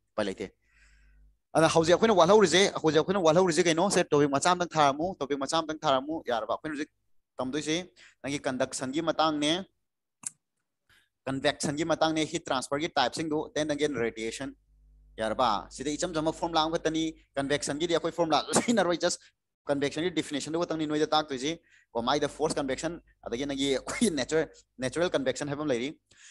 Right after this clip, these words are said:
ꯔꯦꯗꯤꯌꯦꯁꯟꯁꯤꯗꯅꯦ ꯃꯔꯨ ꯑꯣꯏꯅ ꯑꯩꯈꯣꯏꯅ ꯇꯝꯗꯣꯏ ꯃꯌꯥꯝꯁꯦ ꯅꯣꯏ ꯁꯤꯂꯦꯕꯁꯀꯤ ꯑꯣꯏꯅ꯫ ꯌꯥꯔꯕ? ꯅꯦ-, ꯔꯦꯗꯤꯌꯦꯁꯟ, ꯔꯦꯗꯤꯌꯦꯁꯟꯁꯤꯗ ꯅꯪꯒꯤ ꯕ꯭ꯂꯦꯛ ꯕꯣꯗꯤ ꯔꯦꯗꯤꯌꯦꯁꯟ ꯑꯃ ꯂꯩꯔꯦ,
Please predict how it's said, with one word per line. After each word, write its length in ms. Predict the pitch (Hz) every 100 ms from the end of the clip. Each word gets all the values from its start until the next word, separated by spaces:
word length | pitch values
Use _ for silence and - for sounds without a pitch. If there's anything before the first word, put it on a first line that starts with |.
| - -
ꯔꯦꯗꯤꯌꯦꯁꯟꯁꯤꯗꯅꯦ 720 | 170 180 180 175 175 196 202
ꯃꯔꯨ 180 | 180 180
ꯑꯣꯏꯅ 160 | 196 160
ꯑꯩꯈꯣꯏꯅ 220 | 180 170
ꯇꯝꯗꯣꯏ 260 | 143 135 156
ꯃꯌꯥꯝꯁꯦ 320 | 139 120 120
ꯅꯣꯏ 140 | 139
ꯁꯤꯂꯦꯕꯁꯀꯤ 420 | 147 127 117 -
ꯑꯣꯏꯅ꯫ 220 | 147 127 135 - _ _ _ -
ꯌꯥꯔꯕ? 300 | 127 127 110 92
ꯅꯦ-, 220 | 113 127 -
ꯔꯦꯗꯤꯌꯦꯁꯟ, 540 | 123 139 135 123 117 - _ _
ꯔꯦꯗꯤꯌꯦꯁꯟꯁꯤꯗ 500 | 120 127 139 143 170
ꯅꯪꯒꯤ 220 | 160 156 147
ꯕ꯭ꯂꯦꯛ 280 | 143 156
ꯕꯣꯗꯤ 220 | 151 147 156
ꯔꯦꯗꯤꯌꯦꯁꯟ 420 | 139 123 123 139
ꯑꯃ 140 | 147 165
ꯂꯩꯔꯦ, 280 | 147 143